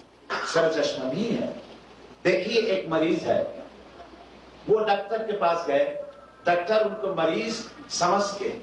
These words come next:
ان کو ایک پرسکرپشن دے دیا۔ پھر مریض نے یہ پرسکرپشن لا کے صبح اور شام پڑھنے لگے۔ یا تو پرسکرپشن کو ایسا ہی، آ، باندھ کے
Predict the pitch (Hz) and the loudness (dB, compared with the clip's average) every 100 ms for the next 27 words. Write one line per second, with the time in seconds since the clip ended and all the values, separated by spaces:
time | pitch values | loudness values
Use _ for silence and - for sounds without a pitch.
0 | - 147 160 170 156 156 - - 147 156 | 0 0 4 4 4 2 -4 0 2 2
1 | - 175 - 147 160 180 170 - - - | 2 0 0 0 4 4 2 0 -2 -6
2 | - - - - - - - 240 226 214 | -14 -20 -20 -20 -20 -16 2 4 4 2
3 | 285 262 262 254 233 233 - - 190 180 | 2 -2 -6 -2 0 2 0 -2 0 0
4 | - 233 - 220 208 - - 185 175 175 | -2 -6 -2 2 4 4 2 -2 -4 -2
5 | 180 180 - 180 175 - 170 160 151 151 | 0 2 4 2 0 0 0 0 0 0
6 | 143 135 - - - - - - - - | 0 0 0 -2 -10 -16 -20 -20 -20 -20
7 | - - - 233 220 226 220 208 - - | -20 -20 -6 2 2 4 0 0 -2 -12
8 | - - 175 - 196 - 226 233 208 202 | -14 -4 -2 0 -2 -2 -4 0 4 4
9 | 175 175 190 170 165 151 - - - - | 4 2 2 2 2 0 -2 -6 -16 -20
10 | - - - - - - - - - 165 | -20 -18 -2 2 4 2 -2 -10 0 2
11 | 226 226 214 233 233 | 2 0 -2 -2 -2